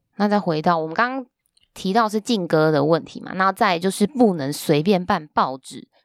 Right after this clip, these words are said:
杂志、电视。所以解严之前活跃的只有老三台和三大报。那这边补充一下，老三台呢指的就是中视、台视、华视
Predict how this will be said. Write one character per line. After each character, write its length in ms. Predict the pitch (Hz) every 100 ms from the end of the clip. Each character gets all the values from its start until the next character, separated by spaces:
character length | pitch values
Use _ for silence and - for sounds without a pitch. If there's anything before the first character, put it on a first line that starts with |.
| _
杂 220 | 170 143
志、 260 | 151 196 143 -
电 220 | 180 120
视。 260 | - 160 - _ _ _ _ -
所 280 | - 196 254
以 160 | 233
解 180 | - 151
严 140 | 139
之 160 | 147 190
前 180 | 175 139
活 300 | - 165 165
跃 140 | 240
的 100 | 175
只 160 | 160 143
有 160 | 151
老 240 | 170 165 -
三 320 | - 175 185
台 340 | - - 120 _
和 320 | - 147 135
三 340 | - - 156 160
大 200 | 175 127 _
报。 180 | - - _ _ _ _
那 100 | 190
这 120 | 190
边 100 | 196
补 100 | 156
充 220 | - 170
一 40 | 156
下， 200 | 165 -
老 180 | 156 156
三 220 | 240 262
台 160 | 196
呢 100 | 175
指 180 | 165 151
的 60 | 143
就 120 | 180
是 160 | 190 170
中 340 | - 233 233
视、 300 | - 247 - _ _ _ _ -
台 200 | - 147
视、 360 | 151 233 180 _ _ _ _
华 300 | - 151 175
视 300 | - 240